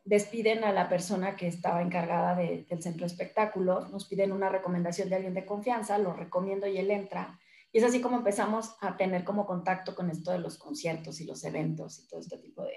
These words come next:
situaciones. Y bueno, finalmente nos casamos, yo, yo termino mi carrera y empiezo a trabajar en una tienda departamental muy reconocida como coordinadora de capacitación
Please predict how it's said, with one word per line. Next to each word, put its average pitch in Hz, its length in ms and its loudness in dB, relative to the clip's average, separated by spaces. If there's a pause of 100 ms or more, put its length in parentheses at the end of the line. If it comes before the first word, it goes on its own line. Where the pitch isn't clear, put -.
situaciones. 180 720 -2 (680)
Y 254 80 6
bueno, 262 360 8
finalmente 220 560 0
nos 190 180 -2
casamos, 214 720 4
yo, 208 120 0 (160)
yo 196 140 0
termino 214 240 2
mi 208 120 0
carrera 196 340 6
y 202 60 0
empiezo 185 240 -6
a - 60 -16
trabajar 185 680 0
en 185 200 -2
una 185 220 -4
tienda 180 260 2
departamental 160 680 -2
muy 160 180 -4
reconocida 208 720 2 (500)
como 196 200 4
coordinadora 190 600 6
de 202 120 4
capacitación 220 800 0